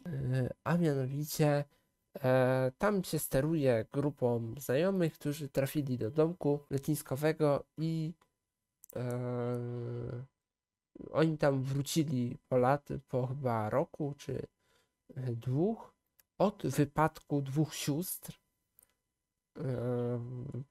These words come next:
właściciela tego tam, e,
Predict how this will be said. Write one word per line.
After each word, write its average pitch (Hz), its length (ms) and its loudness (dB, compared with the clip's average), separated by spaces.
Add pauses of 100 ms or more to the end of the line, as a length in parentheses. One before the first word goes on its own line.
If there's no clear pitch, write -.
właściciela 131 580 2
tego 117 500 -6
tam, 113 320 -6 (1000)
e, 220 240 -14